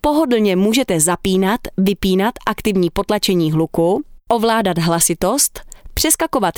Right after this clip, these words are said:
písničky či zastavit přehrávanou hudbu. Samozřejmostí je ovládání hovorů, a to včetně přesměrování.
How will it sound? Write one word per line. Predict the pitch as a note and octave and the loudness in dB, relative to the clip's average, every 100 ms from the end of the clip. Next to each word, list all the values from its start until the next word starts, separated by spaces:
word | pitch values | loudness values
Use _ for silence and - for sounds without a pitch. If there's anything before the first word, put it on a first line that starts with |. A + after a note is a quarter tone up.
| - | -2
písničky | F3+ E3+ F3+ F3 - D3+ | -2 0 0 -2 0 -2
či | - F3+ | 0 0
zastavit | G#3 A#3 C4 B3 | 0 -2 -2 -2
přehrávanou | - A#3 G#3+ A3 G#3+ G#3 G3+ | -2 0 0 0 2 2 2
hudbu. | G3 G3+ F3+ D#3+ C3+ - - - - - | 2 2 0 0 -2 -12 -10 -6 -6 0
Samozřejmostí | - F3+ G#3+ C4 A#3+ A3 F#3+ - F3+ | 2 2 0 0 0 2 0 0 0
je | E3+ - | 0 0
ovládání | B3 C#4+ D4+ D4 C#4 B3+ F3 | -2 2 2 2 2 2 2
hovorů, | E3 D#3 F3 G#3+ - | 2 2 2 2 0
a | G#3 | -2
to | - | -2
včetně | E3+ - B3+ - G#3+ | -2 -2 -2 0 -2
přesměrování. | - A3+ C4 A3 F#3 D#3+ D#3+ D#3+ D3+ C3+ | 0 0 0 0 0 0 2 0 0 -2